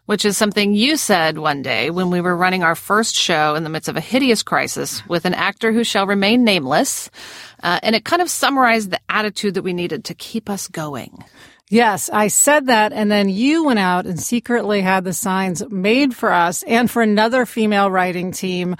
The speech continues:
Speaker 2: who were in the middle of their own show crisis, and you gave them to all of us,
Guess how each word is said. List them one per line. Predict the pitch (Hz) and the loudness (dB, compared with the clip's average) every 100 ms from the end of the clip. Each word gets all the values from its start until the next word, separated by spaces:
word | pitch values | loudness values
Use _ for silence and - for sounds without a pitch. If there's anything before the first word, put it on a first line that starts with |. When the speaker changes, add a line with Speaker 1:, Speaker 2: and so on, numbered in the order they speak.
| - - - | -12 -20 0
Speaker 2:
who | 240 226 | 4 6
were | 220 | 6
in | |
the | 208 | 4
middle | 196 190 | 2 2
of | 190 170 | 0 0
their | 180 - | -2 -2
own | 202 233 254 | -2 2 2
show | - 202 180 | 2 0 0
crisis, | - 180 170 - 185 190 - | 0 -2 -2 -4 -4 -4 -6
and | 359 220 208 | -2 2 2
you | 185 | 2
gave | 220 226 240 | 4 4 4
them | 247 | 4
to | 226 | 4
all | 196 202 | 4 2
of | 190 | 2
us, | 190 185 - | 2 2 -4